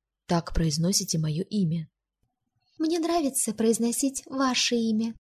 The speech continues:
Мне нравится, как оно звучит. Джаспер». Эдвард с трудом вздохнул. Он никогда не подозревал, что простое имя может звучать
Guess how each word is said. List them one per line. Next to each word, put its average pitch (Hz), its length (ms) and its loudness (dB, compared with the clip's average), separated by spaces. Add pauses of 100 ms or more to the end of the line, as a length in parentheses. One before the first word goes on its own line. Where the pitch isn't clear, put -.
(460)
Мне 233 200 4
нравится, 240 440 2
как 240 200 -2
оно 233 140 0
звучит. 247 600 -4 (680)
Джаспер». 190 920 0 (1000)
Эдвард 196 640 -4 (200)
с - 140 -2
трудом 208 420 4
вздохнул. 180 680 0 (420)
Он 190 220 8
никогда 196 420 4
не 185 120 4
подозревал, 190 680 -2 (440)
что - 220 2
простое 214 580 4
имя 214 640 0 (680)
может 185 360 2
звучать 180 560 -4